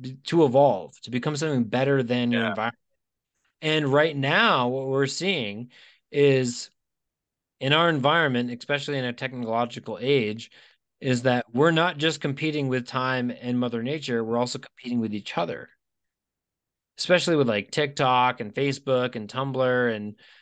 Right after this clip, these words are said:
Speaker 1: and Instagram and Twitter and all these things, we're competing with each other to become the better and the best thing.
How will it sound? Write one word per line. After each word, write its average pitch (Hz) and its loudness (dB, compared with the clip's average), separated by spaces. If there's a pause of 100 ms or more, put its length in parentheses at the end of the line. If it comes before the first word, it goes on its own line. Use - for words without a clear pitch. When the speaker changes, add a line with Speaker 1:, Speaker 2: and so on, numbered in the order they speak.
(160)
Speaker 1:
and 117 -4
Instagram 127 2
and 101 -6
Twitter 147 2
and 143 4
all 139 4
these 139 0
things, 135 -4
we're 131 -4
competing 170 -6
with 147 -2
each 131 -4
other 135 2
to 123 -4
become 120 -4
the 113 -4
better 117 0
and 110 -2
the 104 -6
best 107 -6
thing. 110 -4